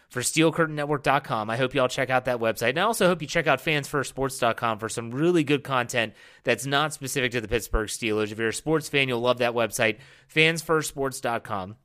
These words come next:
Wanna give that a plug. But at the end, it's an article I wrote, and it has to do with Big Ben and Matt Canada.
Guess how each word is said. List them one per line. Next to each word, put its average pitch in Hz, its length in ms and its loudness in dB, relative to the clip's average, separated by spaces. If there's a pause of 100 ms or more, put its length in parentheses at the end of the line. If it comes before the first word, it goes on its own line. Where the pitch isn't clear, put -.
Wanna 131 200 -2
give 127 140 -2
that 127 140 -2
a 113 40 -8
plug. 104 420 -6 (720)
But 143 80 2
at 156 80 2
the 185 80 2
end, 196 100 2
it's 175 100 -4
an 185 80 0
article 175 280 2
I 151 80 6
wrote, 147 200 4
and 123 100 -2
it - 20 2
has 131 240 2
to 143 40 -4
do 135 80 0
with 123 120 -2
Big 139 200 0
Ben 131 160 4
and 120 100 -4
Matt 117 200 -2
Canada. 95 380 -10